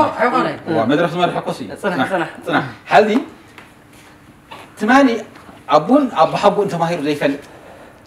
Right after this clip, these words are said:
Speaker 2: ጫማ ቀይሩ ዘይፈልጥ፣ ኣብ ዩኒቨርሲቲ እቲ እዩ።
Speaker 3: ሕዚ
Speaker 2: ሃብታም ክኸውን ገይርዎስ፣ ሕዚ ሎማዓንቲ ንሱ ፍሉይ ፍጥረት ካብ ሰማይ መፂስ ዓዲ ዝቀየረ መሲሉ ዝሓስብ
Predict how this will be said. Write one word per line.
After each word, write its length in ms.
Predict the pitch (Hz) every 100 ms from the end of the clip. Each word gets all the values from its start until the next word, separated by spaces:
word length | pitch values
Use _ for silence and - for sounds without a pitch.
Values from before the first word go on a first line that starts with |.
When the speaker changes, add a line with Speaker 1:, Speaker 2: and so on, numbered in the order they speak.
| -
Speaker 2:
ጫማ 200 | 165 185 190
ቀይሩ 240 | 180 170 139
ዘይፈልጥ፣ 400 | 143 139 - - - _ 131
ኣብ 140 | 160
ዩኒቨርሲቲ 420 | 220 202 202 -
እቲ 140 | 151 -
እዩ። 100 | 117 - - - - - - - -
Speaker 3:
ሕዚ 140 | - 151 -
Speaker 2:
ሃብታም 340 | 190 - 247
ክኸውን 360 | - 202 190 165
ገይርዎስ፣ 440 | 185 202 196 254 - - -
ሕዚ 160 | - 185
ሎማዓንቲ 400 | 190 - - 196 269 269 -
ንሱ 200 | - 165 254 226
ፍሉይ 360 | - 254 269 247 240 -
ፍጥረት 320 | - 175 214 214
ካብ 140 | 196
ሰማይ 260 | - 185 180
መፂስ 340 | 196 214 247 - - -
ዓዲ 160 | 170 170
ዝቀየረ 360 | 127 156 151 143
መሲሉ 280 | 135 143 127 113
ዝሓስብ 520 | 120 - 185 - 262